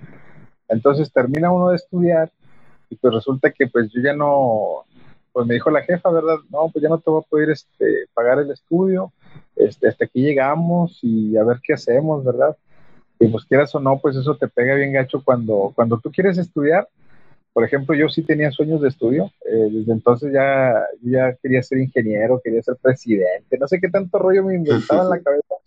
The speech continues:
Speaker 2: Sí.
Speaker 1: pero tenía sue-, sueños de grandeza, sueños de líder, ¿no?
Speaker 2: Es que no es malo, no es malo tener esos
Speaker 1: Y,
Speaker 2: sueños.
Speaker 1: y, y más allá también porque, por ejemplo, yo miraba que desde la primaria, eh, hablando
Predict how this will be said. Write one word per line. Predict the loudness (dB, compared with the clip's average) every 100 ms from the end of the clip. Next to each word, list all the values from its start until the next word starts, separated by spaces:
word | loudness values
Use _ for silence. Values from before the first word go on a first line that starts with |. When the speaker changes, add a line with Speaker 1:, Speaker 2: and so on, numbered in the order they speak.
| -20 -20 -20 -10
Speaker 2:
Sí. | -2 2
Speaker 1:
pero | 2 0
tenía | 0 -2
sue-, | -2 -8 _ -20 -18 -8
sueños | -2 0 2
de | 0
grandeza, | 0 -2 -2 0 -2
sueños | -2 -2 0
de | 0
líder, | 0 2 0
¿no? | -4 -8 -6
Speaker 2:
Es | -6 -2
que | 0
no | 0
es | 0 -2
malo, | 0 0 -2
no | -4 -4
es | 0
malo | 2 0 -2 -8 -20 -20 -18 -8
tener | -2 0 0
esos | -2 -4 -6
Speaker 1:
Y, |
Speaker 2:
sueños. | -2 -2 -2 -4 -6 -20 -20 -20 _ _ -20 _ _
Speaker 1:
y, | -2
y | 0
más | 0 0
allá | 0 2 0 0
también | -2 -2 -2
porque, | -2 0 -2
por | 0 0
ejemplo, | 0 -4 -2 0 0
yo | 0 -2
miraba | 0 2 0 -2
que | -2 0 0 2
desde | 0 2
la | 0 0
primaria, | -2 -2 0 0 2 2 2 -2 -2
eh, | -2 0 0
hablando | 2 0 0